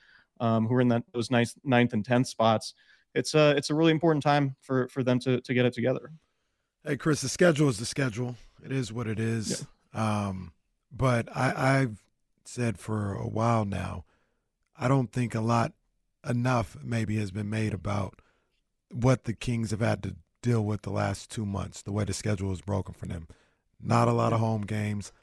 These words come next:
Speaker 2: a lot of long road trips. Um, when they get home, it's usually like they came off a seven-game home s-, uh, road trip. They're home for two games,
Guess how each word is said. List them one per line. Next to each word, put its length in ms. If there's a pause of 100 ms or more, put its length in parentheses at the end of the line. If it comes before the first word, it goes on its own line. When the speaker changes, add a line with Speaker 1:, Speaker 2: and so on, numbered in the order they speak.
(180)
Speaker 2:
a 40
lot 200
of 100
long 280
road 300
trips. 460 (440)
Um, 420
when 220
they 140
get 260
home, 400 (260)
it's 180
usually 340
like 260 (400)
they 120
came 240
off 160
a 60
seven-game 520
home 240
s-, 160 (100)
uh, 260
road 220
trip. 320 (340)
They're 140
home 240
for 120
two 200
games, 420